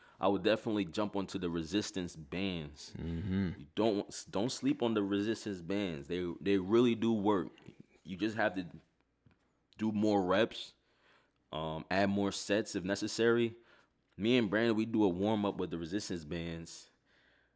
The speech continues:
Speaker 1: We do a warm up of a hundred bicep curls.
Speaker 2: Yeah, five, five sets of twenty, twenty-five,
Speaker 1: Five sets of
Speaker 2: like
Speaker 1: twenty, twenty-five, just to, and that's the warm up, 'cause, and,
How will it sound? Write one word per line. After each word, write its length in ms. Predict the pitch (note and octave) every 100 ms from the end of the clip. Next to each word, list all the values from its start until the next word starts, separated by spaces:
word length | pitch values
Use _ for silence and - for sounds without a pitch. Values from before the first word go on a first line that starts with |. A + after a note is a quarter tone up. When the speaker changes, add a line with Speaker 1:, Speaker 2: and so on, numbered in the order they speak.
| _ - _ _ - -
Speaker 1:
We 120 | E2
do 140 | F#2 G2
a 40 |
warm 200 | F2+ G2
up 60 | F#2
of 60 |
a 80 | E2+
hundred 420 | - G#2 F#2+ F#2+ - - - - - - _
bicep 420 | - A2+ - D2
curls. 140 | - F2+
Speaker 2:
Yeah, 240 | F#2 G2+
five, 680 | G2+ - - G2 G#2 G#2+ G2+
five 240 | G2+ G#2 -
sets 240 | G#2 F#2
of 120 | F2+ -
twenty, 400 | A2 A2+ A2+ A2
twenty-five, 800 | - A2 G#2+ - A2+ A#2+ B2+ F2
Speaker 1:
Five 120 | F2+
sets 20 | F#2+
of 0 | F#2
Speaker 2:
like 60 | F2+
Speaker 1:
twenty, 240 | G2+ G2
twenty-five, 680 | - F#2+ F#2 - G2+ G2+ E2+
just 200 | F#2 -
to, 160 | G#2+ G2 -
and 260 | F#2+ F2+ F2
that's 200 | G2+ -
the 120 | F2+
warm 380 | E2+ G#2 B2 E2
up, 220 | D2 -
'cause, 200 | - D#2 - - - - -
and, 400 | - E2 D#2+ D#2